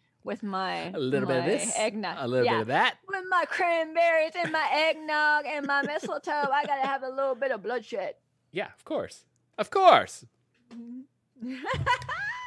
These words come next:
Speaker 2: Uh, so, yeah, I think, uh, our list that we typically watch is Home Alone. We always watch, uh,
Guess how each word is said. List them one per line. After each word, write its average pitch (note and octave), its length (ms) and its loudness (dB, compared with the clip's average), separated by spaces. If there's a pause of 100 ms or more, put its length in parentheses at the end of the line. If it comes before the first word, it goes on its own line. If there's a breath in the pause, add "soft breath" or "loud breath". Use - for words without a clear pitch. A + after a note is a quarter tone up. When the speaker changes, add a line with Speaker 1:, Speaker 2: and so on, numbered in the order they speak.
Speaker 2:
Uh, D3+ 600 2
so, E3+ 140 -2
yeah, E3+ 240 2
I G#2+ 60 -4
think, D#3 260 -8
uh, C3 320 -2
our D#3 180 2
list C#3+ 540 -2
that B2 160 -4
we A#2+ 80 -8
typically B2 260 -4
watch A2+ 480 -4
is G#2 600 -10
Home A#2+ 120 -8
Alone. B2 320 -6 (1300)
We G#2+ 120 -12 (100)
always B2 380 -4
watch, A2 560 -4 (120)
uh, F#2 360 -8